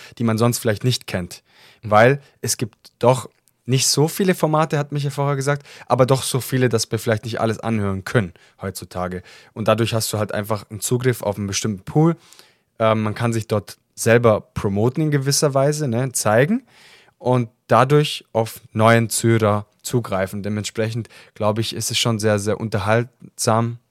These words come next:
Speaker 1: oder unterhaltend und passt dann ganz gut dazu.
Speaker 2: Mhm.
Speaker 1: Ich hoffe, wir haben deine
Speaker 2: Die
Speaker 1: Frage
Speaker 2: I-
Speaker 1: beantwortet, Helmut.
Speaker 2: Ja, absolut, absolut. Mehr, mehr als, äh, mehr als das definitiv.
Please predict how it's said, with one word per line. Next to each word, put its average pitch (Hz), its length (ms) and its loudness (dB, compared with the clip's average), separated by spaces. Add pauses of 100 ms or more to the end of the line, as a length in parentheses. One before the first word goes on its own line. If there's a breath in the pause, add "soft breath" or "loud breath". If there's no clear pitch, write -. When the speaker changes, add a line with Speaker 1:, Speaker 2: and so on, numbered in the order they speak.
(320)
Speaker 1:
oder 101 220 -6
unterhaltend 101 720 -6 (420 soft breath)
und 101 540 -10 (300)
passt 104 300 -6
dann 92 260 -8
ganz 95 260 -10
gut - 280 -20 (100)
dazu. - 320 -20
Speaker 2:
Mhm. 107 220 -12 (1800 soft breath)
Speaker 1:
Ich - 60 -20
hoffe, 113 140 -4
wir 120 40 4
haben 110 120 2
deine 101 140 0
Speaker 2:
Die 139 60 -2
Speaker 1:
Frage 131 200 4
Speaker 2:
I- - 40 -2
Speaker 1:
beantwortet, 90 460 -10
Helmut. 92 340 -20 (160)
Speaker 2:
Ja, 139 280 0
absolut, 127 580 -2
absolut. 127 380 -4
Mehr, 127 340 2
mehr 135 300 2
als, 123 340 -4
äh, 117 320 -2
mehr 127 200 0
als 131 160 2
das 120 240 -4
definitiv. 123 840 -4